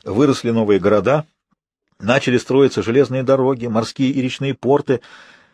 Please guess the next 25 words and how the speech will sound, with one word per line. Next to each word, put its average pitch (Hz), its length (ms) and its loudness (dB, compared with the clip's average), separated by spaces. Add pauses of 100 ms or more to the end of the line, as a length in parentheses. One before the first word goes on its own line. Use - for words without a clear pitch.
(240)
То, 175 180 4
что 156 200 0
скупалось 147 600 0
раньше 139 360 -2
у 123 160 -6
дыхкан 123 420 0
за 104 120 -2
бесценок, 131 580 -2
стало 139 280 0
продаваться 123 480 0
по 107 100 -4
более 123 260 0
достойным 104 460 -4
ценам. 127 320 -4 (1000)
Естественно, 135 800 -2
все - 200 -2
это 151 200 0
делалось 131 400 0
не 117 80 -4
само 110 260 -4
собой. 90 460 -8 (580)
Два 110 280 0
батальона 127 480 2
русских 117 300 -6
саперов 131 520 0